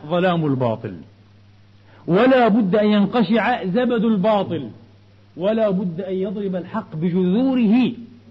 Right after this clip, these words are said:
راسخة بعيدة غائرة في أعماق الأرض. إذن السنة كما قلنا في الخطبة الماضية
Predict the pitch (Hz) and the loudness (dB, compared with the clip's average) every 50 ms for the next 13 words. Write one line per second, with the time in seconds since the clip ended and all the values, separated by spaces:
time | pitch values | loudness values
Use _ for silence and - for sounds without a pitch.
0 | - - - - 156 180 185 175 160 139 - - 233 156 190 208 - 202 180 165 | -20 -20 -14 -8 -2 0 2 2 2 2 0 0 0 0 0 0 0 0 -2 0
1 | 156 151 143 160 165 156 180 233 240 226 196 190 - 196 180 170 160 156 185 180 | -2 -2 0 0 0 0 2 2 2 2 2 0 0 0 0 0 0 2 2 2
2 | 180 185 214 240 247 233 - 220 202 165 131 98 - - - - - - - - | 4 4 4 2 2 2 2 0 0 0 0 -2 -6 -10 -20 -20 -20 -20 -20 -20
3 | - - - - - - 175 190 185 165 151 170 180 180 165 180 170 156 135 131 | -20 -20 -20 -20 -6 -2 0 0 2 2 2 2 2 2 0 -2 -4 -6 -4 -4
4 | 151 135 117 113 - - - - - - - - - - - - - - - - | -6 -8 -8 -12 -18 -20 -20 -20 -20 -20 -20 -20 -20 -20 -20 -20 -20 -20 -20 -20
5 | - - - - - - - - - - - - - - - - - - - 160 | -20 -20 -20 -20 -20 -20 -20 -20 -20 -20 -20 -20 -20 -20 -20 -20 -18 -10 -4 0
6 | 156 170 151 160 - - - 233 233 220 202 - 208 202 190 185 180 185 208 208 | 0 2 2 0 -2 0 2 4 4 4 4 2 0 0 0 0 -2 -2 -2 -2
7 | 196 190 175 131 160 160 - 185 185 160 160 175 180 170 170 - - - - 156 | -2 -2 -4 -6 -8 -12 -12 -12 -14 -12 -12 -12 -12 -12 -14 -18 -20 -20 -18 -16
8 | 156 156 165 185 196 196 175 190 196 202 202 | -14 -12 -12 -12 -12 -12 -12 -14 -14 -14 -16